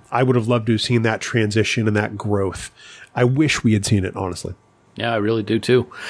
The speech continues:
Speaker 2: Oh, well, unfortunately, that's what happens when people have Star Trek.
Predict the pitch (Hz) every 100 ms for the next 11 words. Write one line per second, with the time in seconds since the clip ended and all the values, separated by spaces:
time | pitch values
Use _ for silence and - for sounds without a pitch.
0 | - - 151 147 131 127 - _ - 147
1 | - 170 175 151 135 143 139 - 143 127
2 | 156 156 131 - 131 117 135 135 117 127
3 | 117 104 _ - - - - - - 151
4 | -